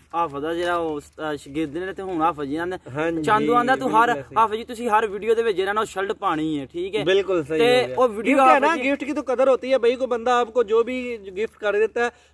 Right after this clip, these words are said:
Speaker 2: तो परफेक्ट है आपके लिए, ज़बरदस्त है। तो चांदू भाई और उमैर भाई का जो गिफ्ट है उसको तो मैं फिर छोड़ नहीं ना सकता, क्योंकि इन्होंने मैं, हमारे लिए इतनी जो है वो कोशिश कर रहे हैं हमारे चैनल के लिए, आप दोस्तों तक इतनी एंटरटेनमेंट कर रहे हैं,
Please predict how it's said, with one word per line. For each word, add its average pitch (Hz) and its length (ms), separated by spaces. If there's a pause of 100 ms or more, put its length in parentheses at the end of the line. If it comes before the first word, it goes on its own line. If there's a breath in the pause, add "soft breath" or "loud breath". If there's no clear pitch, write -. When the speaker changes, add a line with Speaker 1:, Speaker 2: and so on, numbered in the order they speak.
Speaker 2:
तो 214 140
परफेक्ट 247 420
है 247 140
आपके 185 180
लिए, 185 240
ज़बरदस्त 185 500
है। 139 100 (260 soft breath)
तो 180 100
चांदू 220 300
भाई 233 240
और 233 160
उमैर 208 240
भाई 214 180
का 208 100
जो 185 80
गिफ्ट 196 260
है 214 80
उसको 196 300
तो 185 120
मैं 165 360
फिर 160 160
छोड़ 143 260
नहीं 147 140
ना 151 80
सकता, 131 320 (520)
क्योंकि 175 300
इन्होंने 185 220
मैं, 170 260 (360 soft breath)
हमारे 202 320
लिए 214 260
इतनी 214 260
जो 214 100
है 214 60
वो 208 180
कोशिश 208 200
कर 202 200
रहे 208 100
हैं 208 80
हमारे 185 240
चैनल 196 320
के 190 120
लिए, 202 260
आप 202 300
दोस्तों 202 300
तक 190 200
इतनी 196 240
एंटरटेनमेंट 190 600
कर 170 160
रहे 175 160
हैं, 160 100